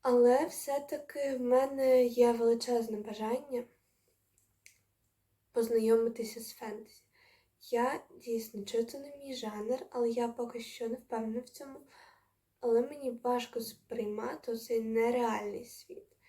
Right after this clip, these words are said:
Мені його важко уявляти, а я зазвичай те, що читаю, візуалізую. Ось, і велика кількість персонажів. Тож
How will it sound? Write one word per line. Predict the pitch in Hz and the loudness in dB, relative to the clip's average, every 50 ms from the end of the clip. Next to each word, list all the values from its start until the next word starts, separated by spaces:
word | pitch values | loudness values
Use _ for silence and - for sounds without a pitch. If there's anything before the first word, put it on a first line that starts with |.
| _ _ _ _ _ _ _ _ _ - | _ _ _ _ _ _ _ _ _ -4
Мені | 247 240 247 254 | -2 2 4 6
його | 254 240 240 233 | 6 6 6 2
важко | 240 254 285 311 302 - - - - - | 2 2 0 0 -2 -6 -10 -12 -8 -4
уявляти, | 254 247 240 233 233 233 233 220 - 233 - - - | -2 0 0 0 0 -2 -2 -2 -4 -8 -10 -12 -8
а | - | -4
я | 233 233 233 240 277 339 349 - - | -2 -2 0 -2 -2 -4 -6 -10 -10
зазвичай | - - 247 247 247 247 240 - 254 240 233 233 | -10 -10 -8 -8 -6 -8 -6 -4 -4 -4 -2 -2
те, | - 240 233 | -4 -4 -4
що | 226 - - | -6 -8 -12
читаю, | - - - - 226 233 240 247 233 | -16 -16 -8 -4 -2 0 2 2 2
візуалізую. | 233 233 226 226 214 208 208 208 208 202 - - - 196 - - _ _ _ _ - - - - - - _ _ _ _ _ _ _ _ _ _ _ _ _ _ _ _ _ - - | 0 0 0 0 -2 -4 -4 -4 -6 -6 -6 -6 -6 -6 -8 -14 _ _ _ _ -20 -20 -20 -20 -20 -20 _ _ _ _ _ _ _ _ _ _ _ _ _ _ _ _ _ -2 2
Ось, | 269 247 233 214 202 202 - - - _ - | 4 4 4 4 0 -2 -6 -14 -20 _ -12
і | 277 285 | -8 -2
велика | 302 320 330 349 349 - 330 | 0 2 4 4 2 0 -4
кількість | - - - 320 311 - - - - - | -14 -10 -10 -10 -10 -12 -14 -20 -16 -14
персонажів. | 277 269 - - - 247 240 240 240 226 220 220 - - - _ _ _ _ _ _ _ _ _ _ _ _ _ _ _ | -14 -12 -10 -6 -4 -2 0 0 0 0 -2 -6 -10 -12 -18 _ _ _ _ _ _ _ _ _ _ _ _ _ _ _
Тож | - 240 240 240 247 254 254 254 254 - - - - - - | 0 4 6 8 8 8 8 6 6 2 -6 -10 -12 -14 -18